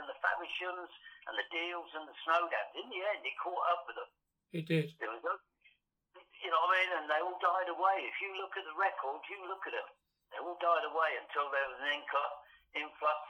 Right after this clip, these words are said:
Speaker 1: again of, uh, money people, and then it started building again. I went to, after I left Deal, I, I took on re-, uh, the reserves at, uh, Dover with Chris Kinnair. That was a,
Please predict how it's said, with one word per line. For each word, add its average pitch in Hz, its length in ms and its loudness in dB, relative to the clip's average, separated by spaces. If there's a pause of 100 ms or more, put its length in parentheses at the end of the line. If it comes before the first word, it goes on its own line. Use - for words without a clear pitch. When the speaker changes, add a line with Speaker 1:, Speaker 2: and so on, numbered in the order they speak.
Speaker 1:
again 131 400 0
of, - 80 -8 (160)
uh, 123 320 2
money 143 320 4
people, - 480 -6 (400)
and 147 160 0
then 175 160 6
it 165 160 -6
started 170 320 4
building 190 320 -6
again. - 240 -8 (400)
I 170 160 6
went 160 160 -4
to, 143 200 -6 (200)
after 170 240 2
I 143 80 4
left 143 240 0
Deal, 165 320 0
I, 127 200 4 (280)
I 139 160 2
took - 240 -8
on 151 240 -2
re-, 156 320 -4 (560)
uh, 135 240 4
the 143 80 -10
reserves 170 640 -2
at, - 160 -4 (160)
uh, 143 240 0
Dover 190 400 0
with 123 160 -14
Chris 156 200 -4 (200)
Kinnair. 151 400 0 (880)
That 151 160 2
was 143 160 -6
a, 110 80 -2